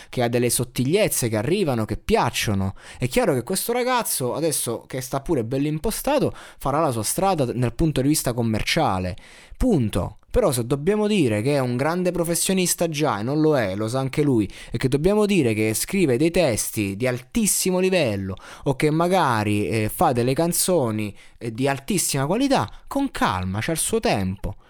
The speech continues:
Cioè, comunque si sta inserendo in un contesto pop, non di nicchia, e non mi sembra, non stiamo parlando comunque di, di, di un fenomeno da certi punti di vista.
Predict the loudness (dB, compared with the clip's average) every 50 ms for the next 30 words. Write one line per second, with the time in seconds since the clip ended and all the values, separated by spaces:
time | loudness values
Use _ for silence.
0 | -20 _ _ _ -20 _ _ _ _ -4 -2 0 2 2 2 2 2 0 0 0
1 | 0 0 0 0 0 -2 -2 -2 -2 0 0 0 0 -2 -2 -2 -2 -2 0 0
2 | 0 0 0 -2 -2 -2 -2 -2 0 0 0 0 0 0 0 2 2 2 2 2
3 | 0 -2 -4 -2 -2 -2 0 0 0 0 0 0 0 -2 -4 -2 0 0 0 -2
4 | -6 -12 -20 -20 -20 -16 -6 -4 -2 0 2 2 2 2 2 0 0 0 0 2
5 | 2 4 4 4 2 2 2 2 0 0 -2 -2 -4 -4 -6 -6 -6 -6 -4 -4
6 | -4 -4 -4 -4 -4 -4 -2 -2 -2 -2 -4 -4 -4 -6 -4 -4 -2 -2 0 0
7 | 0 -2 -2 -4 -4 -6 -8 -8 -6 -4 -2 0 0 -2 -2 -2 -2 -2 -2 0
8 | 0 0 0 0 0 0 -2 -2 0 0 0 -2 -2 -4 -4 -6 -6 -6 -4 -4
9 | -4 -4 -4 -4 -4 -2 0 0 0 -2 -4 -8 -12